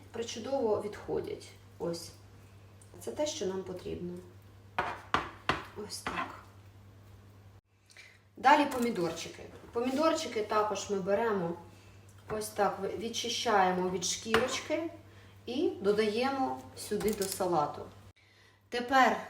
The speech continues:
робимо найсмачнющу заправку в цього салату. Значить, я беру волоські горіхи. Я зовсім вам забулася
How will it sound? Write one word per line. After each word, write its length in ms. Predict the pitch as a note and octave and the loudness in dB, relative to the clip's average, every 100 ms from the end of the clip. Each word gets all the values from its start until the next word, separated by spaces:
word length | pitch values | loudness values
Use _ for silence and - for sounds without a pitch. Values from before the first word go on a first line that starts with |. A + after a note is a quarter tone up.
| - G#3 | 0 4
робимо 500 | C#4+ C4 A#3+ G#3+ G#3 | 4 4 6 6 6
найсмачнющу 1000 | A3 C4 C4 A3 A3 - A3 B3+ B3+ G3+ | 4 4 4 2 2 4 4 6 4 2
заправку 760 | F3 A3 A3 G#3+ F#3+ - F3 E3+ - - - - - - - | 2 0 4 6 6 4 2 4 8 6 6 0 -2 -6 -2
в 40 | |
цього 240 | G3+ G#3 F#3+ | 4 6 4
салату. 540 | - F#3+ A3+ D#4+ - F3+ | 4 6 8 8 6 6
Значить, 400 | G#3 - A3 - | 8 8 6 6
я 160 | D4 A3 | 8 8
беру 280 | G#3+ G#3+ F#3+ - G3 | 8 8 6 4 4
волоські 440 | A#3+ D#4 E4+ - | 6 6 8 10
горіхи. 760 | A#3+ G#3+ F#3+ D#3 D3+ - F#3+ - - - - - _ - - - _ A3+ | 12 10 6 2 -2 0 2 2 2 -4 -14 -20 _ -20 -20 -20 _ -4
Я 160 | C4 | -2
зовсім 380 | C4+ C#4+ B3+ A3+ | 0 0 0 0
вам 200 | A3+ A3 | 2 2
забулася 520 | A3+ G#3 A3+ G#3+ - | 0 -2 0 0 -2